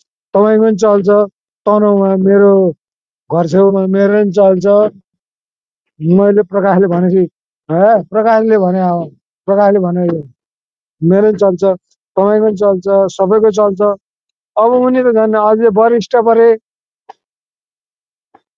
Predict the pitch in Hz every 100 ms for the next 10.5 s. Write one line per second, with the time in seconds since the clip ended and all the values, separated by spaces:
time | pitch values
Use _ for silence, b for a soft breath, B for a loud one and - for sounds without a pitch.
0 | _ _ - 240 269 277 277 311 302 269
1 | 269 277 277 262 208 226 269 294 302 302
2 | 285 226 - _ - 269 277 233 - _
3 | 240 294 320 240 302 247 220 220 208 254
4 | 359 202 - _ _ _ _ _ _ _
5 | _ - - 175 175 170 165 - _ _
6 | _ _ _ _ _ _ _ - 247 277
7 | 302 330 311 262 277 294 285 247 247 247
8 | 214 175 208 220 247 285 262 226 214 214
9 | 220 214 202 220 254 277 294 320 302 262
10 | 247 240 240 277